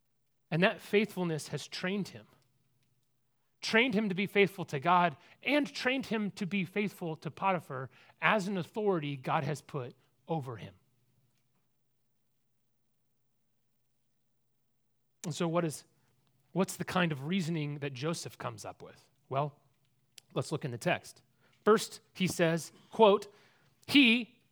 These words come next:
Potiphar, has put everything in my charge." It would be a betrayal of trust, the trust given to him by Potiphar to do this sin.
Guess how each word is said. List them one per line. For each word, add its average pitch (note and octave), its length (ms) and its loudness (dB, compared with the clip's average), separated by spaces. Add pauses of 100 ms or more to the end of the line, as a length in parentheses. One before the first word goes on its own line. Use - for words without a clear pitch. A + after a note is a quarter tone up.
(160)
Potiphar, G#3 460 6 (120)
has F#3+ 220 4
put A#3 320 2 (220)
everything G#3+ 640 6
in G#3 240 4
my G3+ 160 8
charge." C#3 580 2 (720)
It D4+ 100 6
would D#4 120 8
be C4+ 100 8
a A#3 60 8
betrayal D4 500 6
of F#3+ 100 -2
trust, C#4 720 6 (160)
the A#3+ 80 -2
trust B3 380 4
given E4+ 280 6
to D4 120 4
him A3 280 4 (220)
by B3+ 260 8
Potiphar G#3+ 640 6 (220)
to A#3 100 0
do C4+ 220 4
this A#3 200 4
sin. F3 380 0